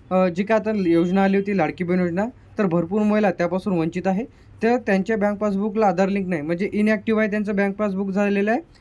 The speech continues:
त्यामुळे प-, बत्तीस लाखहून अधिक महिलांची जी काही पेमेंट आहे ते रोखलेले आहेत. तर लवकरात लवकर तुम्ही तुमच्या बँक पासबुकला आधार लिंक करून घ्या.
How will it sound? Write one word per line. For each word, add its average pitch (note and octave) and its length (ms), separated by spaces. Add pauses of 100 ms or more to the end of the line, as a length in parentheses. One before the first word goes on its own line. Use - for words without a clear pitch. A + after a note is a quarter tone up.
(300)
त्यामुळे G#3+ 400 (300)
प-, F3+ 400
बत्तीस F#3 380
लाखहून G#3 280
अधिक G3+ 260
महिलांची G3 500
जी F#3+ 100
काही G#3 140
पेमेंट G3 340
आहे G#3 140
ते A3 60
रोखलेले F#3 420
आहेत. A#3 100 (380)
तर A3+ 80
लवकरात G#3 320
लवकर G#3+ 260
तुम्ही G3+ 260
तुमच्या G#3 240
बँक F3 200
पासबुकला F#3 460
आधार E3 220
लिंक F#3+ 200
करून G3+ 180
घ्या. A3+ 140